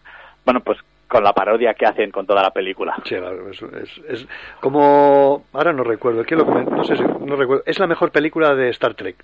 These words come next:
Speaker 2: <laughs> Decía, no, no recuerdo quién lo, quién lo había
Speaker 1: No,
Speaker 2: comentado.
Speaker 1: no recuerdo si era Will Wheaton.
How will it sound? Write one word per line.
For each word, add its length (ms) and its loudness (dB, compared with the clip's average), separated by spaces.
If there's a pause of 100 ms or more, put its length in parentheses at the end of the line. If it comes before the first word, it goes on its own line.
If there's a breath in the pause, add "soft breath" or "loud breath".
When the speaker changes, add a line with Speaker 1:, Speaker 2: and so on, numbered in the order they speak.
(140)
Speaker 2:
<laughs> 0 - (100)
Decía, 360 -2
no, 120 2 (280 loud breath)
no 80 2
recuerdo 400 4
quién 180 0
lo, 240 2
quién 160 -4
lo 60 2
había 180 0
Speaker 1:
No, 80 -2
Speaker 2:
comentado. 360 -2
Speaker 1:
no 100 4
recuerdo 340 2
si 120 -2
era 180 4
Will 280 0
Wheaton. 460 -2